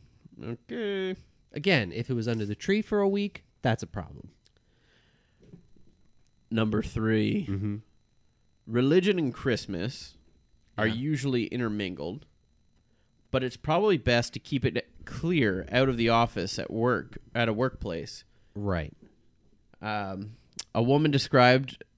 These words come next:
Speaker 1: how her boss was very religious and handed out books from ch-,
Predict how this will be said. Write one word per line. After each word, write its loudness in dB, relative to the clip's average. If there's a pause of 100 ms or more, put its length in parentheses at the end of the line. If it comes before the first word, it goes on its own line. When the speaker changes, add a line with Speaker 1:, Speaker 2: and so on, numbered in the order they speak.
(360)
Speaker 1:
how 0
her 2
boss 4
was 0
very 6
religious 4
and -2
handed 4
out 2
books 0
from -2
ch-, -10